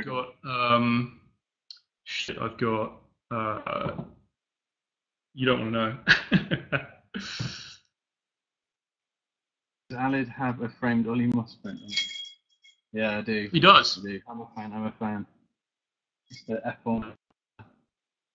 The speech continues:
Speaker 1: Yeah.
Speaker 2: And don't you have, um, Job and Franklin as well?
Speaker 1: Yeah, I do. They're just out of shot up there. I, I, I'd move, um, my, my, uh, camera around as well, but it's attached to a fucking huge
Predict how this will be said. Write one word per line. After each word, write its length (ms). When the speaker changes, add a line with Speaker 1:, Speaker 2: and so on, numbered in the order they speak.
Speaker 1:
Yeah. 180
Speaker 2:
And 100
don't 140
you 60
have, 140
um, 340
Job 300
and 100
Franklin 540
as 100
well? 280
Speaker 1:
Yeah, 220
I 80
do. 220
They're 100
just 180
out 140
of 80
shot 200
up 100
there. 180
I, 320
I, 40
I'd 200
move, 300
um, 400
my, 360
my, 360
uh, 40
camera 300
around 220
as 100
well, 180
but 80
it's 180
attached 500
to 300
a 60
fucking 340
huge 180